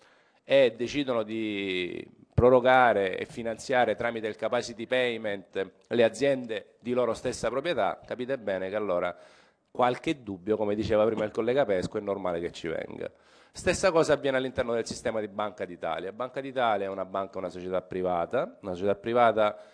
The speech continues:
delle quali, eh, quote sono, le quote sono di proprietà delle banche private, principalmente delle banche più grosse. È proprio lì il problema.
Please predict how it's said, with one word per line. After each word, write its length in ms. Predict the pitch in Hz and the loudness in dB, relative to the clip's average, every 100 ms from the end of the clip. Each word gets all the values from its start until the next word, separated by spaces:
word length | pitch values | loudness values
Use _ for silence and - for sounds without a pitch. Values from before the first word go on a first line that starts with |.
| _ | _
delle 320 | - 113 117 | -8 -4 -4
quali, 680 | 117 127 123 117 113 - 110 | 0 2 2 0 -4 -6 -8
eh, 60 | 104 | -4
quote 540 | 131 135 131 120 110 | 4 8 8 6 4
sono, 600 | 101 113 107 101 98 101 104 | 2 2 4 6 6 2 -4
le 240 | 107 107 | -2 0
quote 340 | 104 127 123 107 | 4 6 6 4
sono 160 | 107 | 0
di 60 | 101 | -2
proprietà 340 | 101 104 110 | 0 2 2
delle 240 | 104 101 98 | 0 -2 -4
banche 400 | 104 113 - 101 | -4 -4 -6 -8
private, 800 | 107 101 92 90 87 147 - _ _ _ _ - - | -4 -2 0 0 -2 -6 -6 _ _ _ _ -20 -12
principalmente 1200 | - 110 131 131 175 170 110 98 98 - 147 170 - | -8 -6 -4 -2 -2 0 -2 -2 -6 -6 -4 -4 -6
delle 220 | 135 156 | -6 -4
banche 320 | 127 110 113 | -2 -4 -4
più 160 | - 92 | -8 -6
grosse. 540 | 85 76 78 - - | -2 -2 -4 -8 -10
È 80 | - | -6
proprio 240 | - 156 139 | -2 2 2
lì 80 | |
il 100 | 110 | -2
problema. 640 | - 90 85 85 80 90 | -6 -10 -8 -8 -8 -10